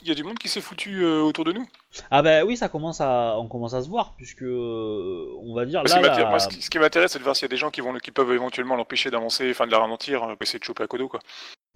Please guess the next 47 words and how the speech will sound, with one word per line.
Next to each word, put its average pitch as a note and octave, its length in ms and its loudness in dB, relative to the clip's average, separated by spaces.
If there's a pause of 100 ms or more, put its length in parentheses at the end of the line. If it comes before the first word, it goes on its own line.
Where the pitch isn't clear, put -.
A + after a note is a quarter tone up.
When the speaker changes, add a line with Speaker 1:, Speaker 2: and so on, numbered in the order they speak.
(100)
Speaker 2:
Ah D3 100 -6
oui, F#3 420 -4
enfin, D#3+ 220 -2
clairement, F#3+ 560 0
euh, C#3+ 220 -2
clairement, F3+ 540 -4
euh, C3 100 2
le B2+ 100 -2
temps E3 220 -2
que - 40 -12
ça D#3 120 -2
prend F3 220 -8
de D3 100 -8
se - 100 -8
concentrer, B2+ 560 -4
Akodo D#3 460 0
est - 40 -4
probablement C#3 560 0
déjà D3+ 380 0
au C#3 140 0
niveau C3 180 -4
des C#3 100 -6
chevaux. B2+ 280 -4 (840)
Après, F3 380 6
tout D3 160 -4
le D#3 80 2
temps F3 180 2
que D3+ 100 -4
tu C#3 160 -8
lui C3 100 -4
donnes, F#3+ 260 2
euh, A2 240 -6
c'est A2+ 160 -12
toujours B2 300 -2
bien. D#3+ 260 -2 (800)
Mais, G#2 160 -12
euh, F#2+ 460 -10
voilà. A2 220 -8 (800)
Bon, A#2+ 140 -6
je - 80 -10
te D3 80 -6
laisse E3 160 0
prendre D#3+ 220 -4
ta D#3 100 -2
décision. D3 500 -6 (380)
Euh, A2+ 1300 0
Shuba. E3 400 2